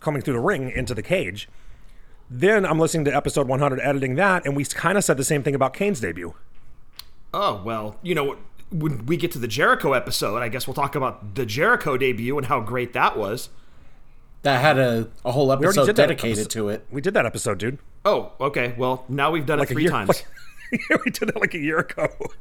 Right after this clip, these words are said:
Speaker 2: See, I can't keep track.
Speaker 1: <laughs>
Speaker 2: Whatever.
Speaker 1: Yeah. No, I know. I was scrolling through looking for an old episode the other day, and, uh, I'm passing shit 'cause you just do so many, you forget. And I'm like, "Oh my God, I forgot we did this episode and that episode."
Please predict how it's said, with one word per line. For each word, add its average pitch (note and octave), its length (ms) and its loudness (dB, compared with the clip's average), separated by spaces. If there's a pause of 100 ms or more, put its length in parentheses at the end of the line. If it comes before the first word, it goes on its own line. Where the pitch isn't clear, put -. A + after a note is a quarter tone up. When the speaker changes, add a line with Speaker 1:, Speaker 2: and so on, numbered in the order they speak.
(140)
Speaker 2:
See, - 180 -6
I A#3 80 0
can't C#3 240 -4
keep G#2 160 -6
track. G2 360 -6
Speaker 1:
<laughs> - 40 -12
Speaker 2:
Whatever. F#2+ 380 -6 (520)
Speaker 1:
Yeah. - 360 -4 (440)
No, E3+ 200 6
I D#3+ 100 6
know. D#3 240 4 (200)
I C#3 80 -2
was C#3+ 160 0
scrolling D3+ 400 2
through D3+ 200 0
looking C3 260 0
for C3 140 -2
an A#2 80 -2
old B2 180 2
episode B2 320 0
the A#2 140 0
other A2 120 0
day, G#2 360 -2 (500)
and, A2 300 0
uh, F#2+ 240 -4
I'm A2 100 -8
passing B2 400 -2
shit - 180 -6
'cause A2+ 140 -6
you A#2 60 -10
just G#2+ 180 -10
do B2+ 100 -4
so B2 160 -2
many, C#3+ 200 0
you - 60 -6
forget. G#2 440 0
And G#2+ 80 -4
I'm G#2+ 80 -4
like, G2+ 260 -6
"Oh C3 120 -2
my A#2 80 -4
God, B2+ 180 0
I F#2 60 -6
forgot G2+ 180 -6
we G2+ 80 -8
did F#2+ 140 -8
this A2+ 180 -4
episode F#2 400 -8
and F2+ 100 -10
that G2+ 140 -6
episode." F2+ 400 -12